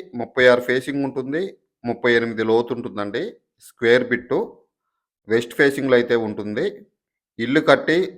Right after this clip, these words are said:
సంవత్సరంన్నర అయితే అవుతుందండి. ఫస్ట్ ఫ్లోర్‌లో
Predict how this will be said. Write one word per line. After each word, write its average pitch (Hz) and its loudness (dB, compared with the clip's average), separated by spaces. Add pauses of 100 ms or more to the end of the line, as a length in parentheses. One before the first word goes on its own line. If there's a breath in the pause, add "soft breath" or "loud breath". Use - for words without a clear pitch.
సంవత్సరంన్నర 120 0
అయితే 113 0
అవుతుందండి. 110 -2 (800)
ఫస్ట్ 120 0
ఫ్లోర్‌లో 147 4